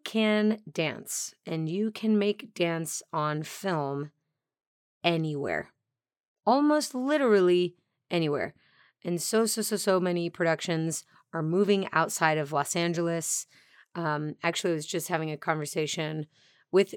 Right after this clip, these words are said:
Jillian Myers, uh, who was encouraging some of our Vancouver friends to stay put in Vancouver, Canada. Um, there are more big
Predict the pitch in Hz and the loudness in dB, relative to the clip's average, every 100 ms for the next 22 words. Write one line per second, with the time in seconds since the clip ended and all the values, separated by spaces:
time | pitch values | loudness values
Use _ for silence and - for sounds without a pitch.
0 | 165 165 151 156 190 233 226 220 214 - | -4 -2 -2 0 2 4 4 4 2 -4
1 | - - - - 170 160 156 - 190 175 | -14 -20 -6 0 2 4 2 0 0 0
2 | 170 170 - 202 208 175 185 175 170 - | 0 -4 -2 2 4 4 2 0 -2 -2
3 | 175 160 165 151 160 156 - 247 262 240 | -2 2 2 2 -2 -4 -4 -4 -2 2
4 | 190 170 170 170 - - _ - 175 151 | 2 2 0 -2 -4 -8 _ -8 -6 -4
5 | - 190 180 180 - - 185 165 - - | -2 2 2 2 -4 0 2 2 0 -10
6 | _ _ _ _ _ _ 180 185 190 180 | _ _ _ _ _ _ 0 2 2 0
7 | 175 190 170 151 - - 190 170 - - | 2 2 2 2 0 -4 -2 -2 -4 -8
8 | _ _ _ 170 165 160 160 - _ _ | _ _ _ 0 2 2 -2 -6 _ _
9 | _ 160 180 160 - 165 165 165 180 185 | _ -4 0 2 2 0 0 0 0 0
10 | 185 - 180 180 170 | -2 -2 0 2 0